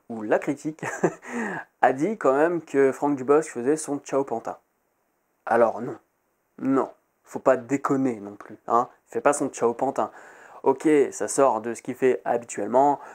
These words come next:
mais c'est pas Ciao Pantin. Déjà, Ciao Pantin, faut arrêter de l'utiliser à toutes les sauces, et en plus de ça, les générations futures, elles vont de moins en moins comprendre cette expression. Donc,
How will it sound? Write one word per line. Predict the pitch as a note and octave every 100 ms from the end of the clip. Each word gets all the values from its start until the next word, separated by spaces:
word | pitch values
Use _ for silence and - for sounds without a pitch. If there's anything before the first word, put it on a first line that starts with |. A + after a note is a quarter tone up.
| -
mais | -
c'est | C3
pas | C#3 C#3 C3
Ciao | - C3
Pantin. | C3 C3 A#2+ G#2 _ _ -
Déjà, | B2+ C#3 C3 -
Ciao | - C#3+
Pantin, | C3 B2+ B2+ A#2 - -
faut | - C3
arrêter | A2 A#2 C#3+
de |
l'utiliser | C3 - C3 A#2+ B2+ -
à | A#2+
toutes | - -
les |
sauces, | G#2 C#3+ F3+ - - - - -
et |
en | D3+
plus | D3+ D#3
de | D3+
ça, | D#3+ - G#3 -
les | E3+ D3+
générations | D#3 E3 E3 - F3
futures, | F3+ E3+ G#3+ A#3
elles | D#3+
vont | C#3+
de | D3
moins | D3+ G#3 G#3
en |
moins | G3+ G3
comprendre | G3+ - G3+
cette | G3
expression. | E3 - D3 A2+ G#2 _ _ _ _ _ _ _ _ -
Donc, | C#3 F#3+ A#3 -